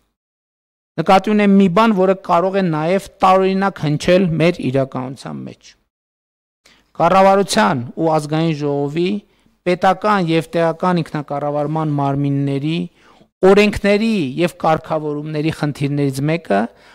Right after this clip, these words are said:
առանցքային խնդիրներից մեկը պետք է լինի Հայաստանի Հանրապետության ավելի ու ավելի շատ քաղաքացիների համար օրինական աշխատանքով և կամ գործունեությամբ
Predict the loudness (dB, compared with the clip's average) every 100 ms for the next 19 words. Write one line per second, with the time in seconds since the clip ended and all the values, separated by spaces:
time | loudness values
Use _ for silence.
0 | _ _ _ 4 6 4 4 4 4 2
1 | 0 0 0 0 0 -2 -2 -2 -2 -2
2 | -2 0 0 0 0 0 0 -2 -4 _
3 | _ _ 0 4 4 4 2 4 4 4
4 | 4 4 4 0 0 -2 0 0 2 0
5 | -4 _ _ 4 6 8 6 6 8 6
6 | 6 2 2 2 0 2 2 2 2 -2
7 | -2 -2 0 0 -2 -2 0 0 2 2
8 | 0 -8 -20 _ _ 4 4 4 4 4
9 | 4 4 4 0 -2 -2 0 -2 0 0
10 | -2 0 2 2 0 2 2 4 2 0
11 | 0 0 0 0 -2 -2 -2 -2 0 0
12 | -2